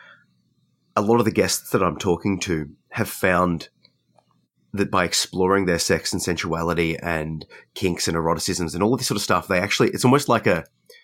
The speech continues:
it's like there's a spiritualism to it. You start discovering yourself. Like,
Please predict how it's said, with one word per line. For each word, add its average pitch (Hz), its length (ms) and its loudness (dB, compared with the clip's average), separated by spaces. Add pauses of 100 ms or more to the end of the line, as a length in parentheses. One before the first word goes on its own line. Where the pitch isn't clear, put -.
(240)
it's 95 100 -8
like 107 140 2
there's 113 140 2
a 98 40 0
spiritualism 98 840 2
to 82 200 -6
it. - 160 -18
You 95 120 0
start 104 300 0
discovering 95 500 0
yourself. 85 400 0
Like, 87 180 0